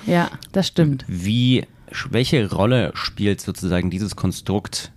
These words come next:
Speaker 2: des Content-Aufnehmens, YouTube-Videos-Aufnehmens bei dir im Sport? Wird, machst du,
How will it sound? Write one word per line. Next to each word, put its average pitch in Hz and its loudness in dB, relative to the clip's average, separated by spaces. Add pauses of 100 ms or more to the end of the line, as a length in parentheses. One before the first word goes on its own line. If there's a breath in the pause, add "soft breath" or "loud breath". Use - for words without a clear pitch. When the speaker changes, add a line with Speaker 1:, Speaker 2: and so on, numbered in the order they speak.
(140)
Speaker 2:
des - -6 (260)
Content-Aufnehmens, 92 0
YouTube-Videos-Aufnehmens 87 -2 (580 loud breath)
bei 95 2
dir 104 0
im 101 -4
Sport? 95 0
Wird, - -2
machst - -2
du, 104 2